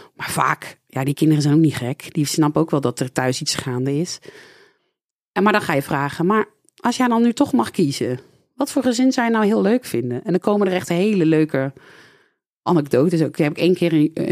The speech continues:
een jongetje gehad. En die vond alles wel best. En die vond, eh,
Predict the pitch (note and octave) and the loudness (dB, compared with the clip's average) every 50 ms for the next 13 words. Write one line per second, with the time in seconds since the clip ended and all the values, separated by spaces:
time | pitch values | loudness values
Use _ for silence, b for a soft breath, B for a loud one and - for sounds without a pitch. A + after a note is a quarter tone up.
0 | C#3+ C#3 - - E3 E3 D#3 E3 F3+ E3+ - - D#3 - D3+ C#3 C#3+ D3 - B | 0 0 0 2 2 2 4 4 2 2 0 -4 -4 -4 -4 -4 -4 -6 -8 B
1 | B B B B B B B B B B - F3 F3 D3+ E3 D#3+ - D#3 E3+ E3+ | B B B B B B B B B B 2 2 4 4 2 2 2 2 2 2
2 | D#3 D#3 B2+ C#3 E3+ F#3 F#3+ G3 F#3 - - - - C3 C#3 D3+ C#3+ D3 - E3 | 0 0 0 2 2 2 4 2 0 -2 -4 -2 -2 0 2 0 0 0 0 2
3 | D3 D3+ D3+ - C3 | 2 2 2 0 -2